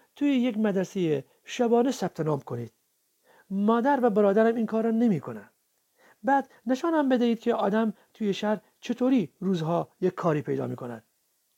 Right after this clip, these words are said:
معلم لحظه‌ای ساکت ماند و، و به پیشنهاد قاسم اندیشید. از شرطش متعجب گشته بود. هرگز فکر نمی‌کرد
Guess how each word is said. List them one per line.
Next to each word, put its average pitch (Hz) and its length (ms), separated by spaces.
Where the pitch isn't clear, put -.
معلم 170 380
لحظه‌ای 170 600
ساکت 214 560
ماند 233 280
و، 151 280
و 160 100
به 151 140
پیشنهاد 151 560
قاسم 185 400
اندیشید. 135 560
از 190 200
شرطش 262 600
متعجب 156 560
گشته 127 260
بود. 117 180
هرگز 233 400
فکر 302 200
نمی‌کرد 147 440